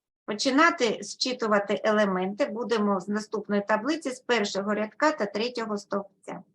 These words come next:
І в результаті вам треба буде, е, зробити таку матрицю. Ми з вами вставляємо формулу. В цій формулі нам треба мати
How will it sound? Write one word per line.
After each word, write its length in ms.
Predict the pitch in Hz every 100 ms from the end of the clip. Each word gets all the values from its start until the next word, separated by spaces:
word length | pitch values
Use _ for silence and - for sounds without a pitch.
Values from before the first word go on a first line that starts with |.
| _ _ _ _ - - - - - _ _
І 260 | 269 302 302
в 60 | 247
результаті 720 | 254 254 269 277 359 359 247
вам 280 | 277 302 269
треба 340 | 240 208 214
буде, 380 | 202 302 294 277 - _
е, 220 | 208 208 202
зробити 500 | - 220 277 311 285
таку 500 | 202 - 277 285 -
матрицю. 800 | 226 214 202 202 185 196 190 190 - _ _ _ _ _
Ми 160 | 277 311
з 60 |
вами 240 | 254 262 240
вставляємо 720 | - 247 247 254 233 202 190
формулу. 640 | 185 214 208 214 226 247 254 - _ _ _ _ _ _ _ _ _ _ _ _ _ - - _ -
В 120 | 202
цій 240 | - 302 302
формулі 580 | - 294 254 226 226
нам 280 | 226 262 226
треба 500 | - 262 220 220 202
мати 520 | 226 247 226 214 190